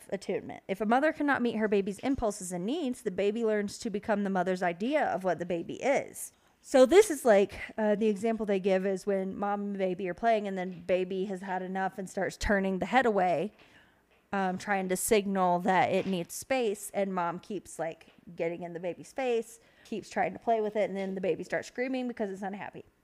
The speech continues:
Having to discount its inner sensations, meaning the baby,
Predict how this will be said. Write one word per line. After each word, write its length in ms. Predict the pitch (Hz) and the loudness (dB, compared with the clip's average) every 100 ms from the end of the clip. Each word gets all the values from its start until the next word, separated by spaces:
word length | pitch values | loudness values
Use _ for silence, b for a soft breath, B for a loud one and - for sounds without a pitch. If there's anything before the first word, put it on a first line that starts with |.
| _ _ _ _ _ _ | _ _ _ _ _ _
Having 300 | 214 240 277 | -4 -2 0
to 300 | 320 349 320 | 0 0 0
discount 500 | 262 302 - 254 247 | -2 -6 -2 2 2
its 140 | 233 - | 0 -2
inner 220 | 233 214 | 0 0
sensations, 1160 | - 202 196 - 233 226 254 - 311 320 349 - | -2 -6 -6 -4 2 2 2 -4 -4 -4 -6 -8
meaning 340 | 220 196 196 | -6 -6 -8
the 60 | 190 | -8
baby, 360 | 185 - 190 | -8 -8 -12